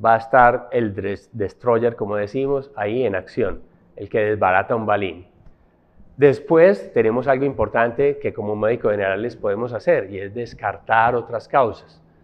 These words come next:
No cincuenta causas, las más comunes para la edad. ¿Cómo está la agudeza visual, la agudeza auditiva? Y mandar algunos exámenes de acuerdo a si estamos sospechando anemia o cómo está la función tiroidea,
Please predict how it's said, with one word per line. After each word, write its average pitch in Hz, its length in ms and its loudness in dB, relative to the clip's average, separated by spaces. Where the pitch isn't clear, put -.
No 120 140 -4
cincuenta 127 580 -2
causas, 123 520 -2
las 104 220 0
más 131 380 0
comunes 123 540 -2
para 95 240 -4
la 92 120 -4
edad. 101 360 -2
¿Cómo 139 220 4
está 147 640 2
la 110 180 2
agudeza 104 400 2
visual, 127 680 4
la 107 80 -2
agudeza 98 320 -4
auditiva? 107 640 -2
Y 165 120 2
mandar 143 400 6
algunos 147 360 2
exámenes 139 500 0
de 110 80 2
acuerdo 104 380 2
a 117 160 4
si - 180 -12
estamos 101 360 -8
sospechando 98 560 -8
anemia 120 600 -2
o 110 140 -8
cómo 107 180 -2
está 110 180 -2
la 107 100 0
función 98 340 -6
tiroidea, 123 640 0